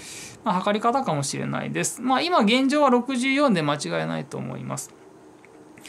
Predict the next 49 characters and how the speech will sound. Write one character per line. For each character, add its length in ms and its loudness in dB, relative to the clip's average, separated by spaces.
で、 240 2
今 120 2
日 60 4
の 80 4
気 100 2
づ 120 0
き。 220 -4
ま 220 4
あ、 60 4
別 540 0
に 240 -2
今 280 4
日 60 2
特 220 0
に 120 0
気 140 -4
づ 120 -6
き 120 -2
っ 20 -2
て 140 0
気 120 -2
づ 300 -6
き 80 -4
は 100 4
な 140 4
い 80 2
け 80 0
ど、 80 2
や 80 4
っ 80 -6
ぱ 80 6
り 80 8
あ 100 8
の、 220 2
睡 280 2
眠 200 2
だ 120 4
ね。 120 4
睡 260 2
眠。 160 2
横 240 4
に 80 4
な 140 4
っ 60 0
て 100 2
る 80 0
時 160 -2
間 300 4
は、 280 6